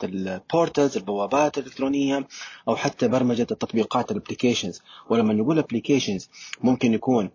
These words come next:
ال-، سواء كانت للموبايل ابليكيشنز زي ما الآيفون، الأندرويد والشغلات هذه، أو حتى برضو على السمارت ووتشز، الساعات، أو حتى برضو على ال augmented reality وال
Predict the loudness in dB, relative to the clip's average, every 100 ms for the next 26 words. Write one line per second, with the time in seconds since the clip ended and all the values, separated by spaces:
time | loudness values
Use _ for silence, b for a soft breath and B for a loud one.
0 | -8 -4 -2 -2 -2 -4 -8 -2 0 2
1 | -2 -4 -4 -2 0 2 4 4 4 2
2 | 4 2 2 0 2 2 2 -2 -4 -4
3 | -2 2 4 4 4 2 -2 -4 0 2
4 | 4 2 0 -2 -4 -4 -2 0 -2 B
5 | B -4 -2 -2 0 0 0 0 -2 -2
6 | 0 2 2 2 0 0 2 2 0 -2
7 | -6 -2 2 2 2 -2 B B -4 -2
8 | -2 0 0 2 0 0 2 0 0 -2
9 | B B -4 0 2 2 2 4 4 4
10 | 2 2 2 2